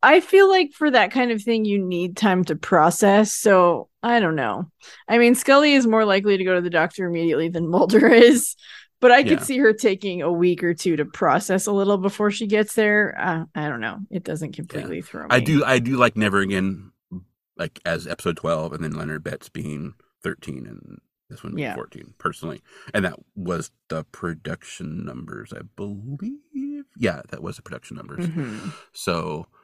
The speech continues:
Speaker 2: yeah, I don't know. It's just, it, it seems that, that actually makes Never, to, in my head, Never Again now seems out of con-, like, we were talking about, like, I could, having not seen Memento Mori,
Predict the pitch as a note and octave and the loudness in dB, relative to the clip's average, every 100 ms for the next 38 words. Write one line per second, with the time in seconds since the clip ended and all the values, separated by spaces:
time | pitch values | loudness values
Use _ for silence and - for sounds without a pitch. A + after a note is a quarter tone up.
0 | _ _ F#2+ D#2+ A2 G#2 F2+ F2 F2 G2 | _ _ -14 -14 -8 -8 -8 -10 -10 -10
1 | - G#2+ G#2+ B2 - - C#3 - - _ | -4 -4 -4 -4 -4 0 0 0 -6 _
2 | - C3 G#2 C3 G#2+ B2 C3 B2+ A#2+ - | 2 2 2 0 4 2 4 2 0 0
3 | G#2+ G2+ F2 - A#2+ - A#2+ G#2+ G#2 B2+ | 0 0 -4 -6 -6 -4 -2 0 4 6
4 | C3 F2+ G#2 F2 F2 E2 - _ _ - | 6 2 0 0 -2 -6 -14 _ _ -2
5 | G2+ G2+ F2+ F#2+ F#2 F2+ F2 F2+ F2+ F2 | 0 0 0 -2 -2 -2 -4 -6 -6 -8
6 | - - F2+ E2+ E2 - - A2+ B2 A#2+ | -8 -4 -2 -2 -6 -10 -6 -2 0 0
7 | G#2+ G2+ G2 - G#2 G2+ E2 - _ - | 0 0 0 0 -4 -4 -8 -14 _ -2
8 | G#2+ G2 F#2 E2 - F#2+ F#2 - F#2 F2 | 0 2 -2 -4 -6 -4 -4 -6 -8 -6
9 | F2 F2 E2+ E2 E2+ D#2+ | -6 -6 -6 -4 -6 -8